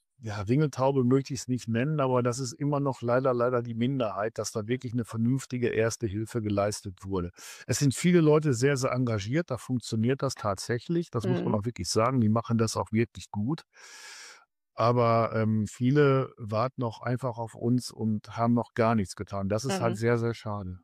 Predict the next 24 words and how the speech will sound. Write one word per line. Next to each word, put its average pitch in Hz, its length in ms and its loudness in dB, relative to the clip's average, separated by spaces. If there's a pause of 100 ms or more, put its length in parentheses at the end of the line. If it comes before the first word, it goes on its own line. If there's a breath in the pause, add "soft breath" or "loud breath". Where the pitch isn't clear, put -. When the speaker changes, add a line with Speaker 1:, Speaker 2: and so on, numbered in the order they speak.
(200)
Speaker 2:
Ja. 185 240 -6 (560 loud breath)
Viele 285 260 4
Menschen 262 340 4
erwarten 233 340 4
ja 269 180 4
auch, 269 180 4
dass 247 160 -2
der 208 160 2
Rettungsdienst 254 580 0
sofort 233 380 2
vor 214 120 0
der 156 180 -2
Tür 349 200 4
steht. 165 400 -2 (400 loud breath)
Dabei 214 300 2
passiert 247 460 2
ja 285 160 6
zwischen 269 440 2
Notruf 294 680 4
und 285 340 4 (120)
Eintreffen 277 640 2
des 233 220 2
Rettungswagen 208 760 2 (140)
einiges. 190 600 2